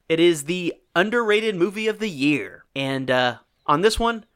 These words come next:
this one was a surprise. I, now this one I was thinking I was gonna, this is gonna be awful.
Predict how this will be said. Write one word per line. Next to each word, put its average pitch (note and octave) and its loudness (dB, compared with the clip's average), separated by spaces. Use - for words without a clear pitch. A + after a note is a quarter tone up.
this F3+ 0
one F#3+ -2
was F3+ -2
a E3 -4
surprise. D#3 0
I, C#3+ 4
now C3+ -6
this G#3 -2
one C#3 -4
I C3 -2
was B2+ -8
thinking A#2+ -8
I A2+ -2
was A#2 -8
gonna, A#2+ -12
this C3+ -10
is - -12
gonna A#2 -6
be G#2+ -12
awful. - -4